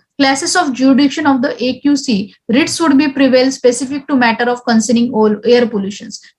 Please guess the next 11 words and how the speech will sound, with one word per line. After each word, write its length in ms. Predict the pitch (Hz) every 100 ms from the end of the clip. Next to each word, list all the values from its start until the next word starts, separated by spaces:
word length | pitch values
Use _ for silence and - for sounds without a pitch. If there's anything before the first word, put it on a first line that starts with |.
| -
म्हणजे 180 | 262 -
ह्याच्यामध्ये 480 | 254 294 311 294
ज्या 120 | 311 311
overriding 540 | 233 233 254 269 269
powers 320 | 247 220 240 247
होत 160 | 220
आहे, 220 | 202 202 208
त्याच्याबद्दल 560 | 233 254 233 214 247 -
एक 140 | 220 -
फीचर्स 300 | 196 196 220 220
आहे. 220 | 208